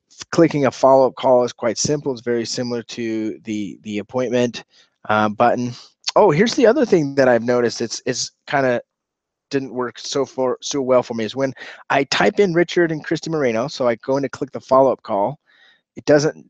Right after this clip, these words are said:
doesn't pull up for some reason for the appointment. But if I go in and let's say I go to my data and dialer, I can, I can look up everyone's name, which is really smooth here. Uh, I can't remember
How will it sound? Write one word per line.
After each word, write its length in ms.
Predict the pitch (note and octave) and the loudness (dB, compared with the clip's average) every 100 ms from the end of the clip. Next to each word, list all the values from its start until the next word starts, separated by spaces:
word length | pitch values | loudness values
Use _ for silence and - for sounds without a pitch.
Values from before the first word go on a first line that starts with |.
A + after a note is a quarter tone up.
| _ | _
doesn't 360 | D3+ D3 D#3 - | 0 0 -2 -8
pull 260 | - D3 C#3 | 0 2 4
up 240 | C3 - _ | 2 0 _
for 160 | - C3 | -12 -6
some 260 | C#3 C3 | -4 -2
reason 280 | B2+ A#2+ A#2+ | -4 -6 -10
for 100 | B2 | -8
the 60 | A#2 | -8
appointment. 340 | D#3 D#3+ A#2 | -4 -6 -6
But 180 | A#2 E2+ | -8 -8
if 160 | G#2+ | -4
I 80 | A#2+ | -4
go 300 | A2 D3+ D3 | -2 0 2
in 400 | E3+ D3+ B2+ C#3 - _ _ _ _ B2+ | 4 4 2 -2 -8 _ _ _ _ 0
and 520 | B2+ B2 A#2 A#2+ A2+ - | 2 4 4 2 -2 0
let's 220 | C#3 D#3 | 0 2
say 500 | - D3 C3+ C3 C3 - | 0 4 6 6 4 2
I 140 | B2 | -2
go 300 | A#2+ B2+ B2 - | -2 -2 -4 -8
to 120 | C3 | -6
my 220 | A#2+ A2+ | -2 -2
data 480 | A2 A#2+ A2+ C3 B2+ | 0 2 4 2 2
and 160 | A#2 G#2+ | -2 0
dialer, 440 | A#2+ A#2+ A2+ F#2+ | 2 4 2 0
I 140 | - A#2 | -2 -4
can, 320 | A#2+ A2 A2+ - | -4 -10 -12 -6
I 140 | B2+ | -4
can 200 | C3+ B2+ | -2 -2
look 280 | B2+ E3 E3 | 0 0 2
up 160 | D3 - | -2 0
everyone's 460 | C#3 C3 B2 G#2+ A2+ | -2 -2 -4 -4 -2
name, 220 | B2 A#2 | 0 -2
which 180 | G#2+ G#2+ | -6 -12
is 120 | A2 | -16
really 520 | B2+ C#3+ D3 C#3 B2 | -12 -2 0 2 -2
smooth 500 | - B2 B2+ B2 A2+ | -6 -8 -6 -4 -4
here. 380 | A2 G2 G#2 - _ _ _ _ _ _ _ _ A2 | -2 -2 -2 -6 _ _ _ _ _ _ _ _ 0
Uh, 60 | G#2+ | 2
I 160 | A2 | 2
can't 240 | - A#2+ E2+ | 0 -2 -2
remember 580 | A2+ A2+ A2 G#2 G2+ | -2 -2 0 0 0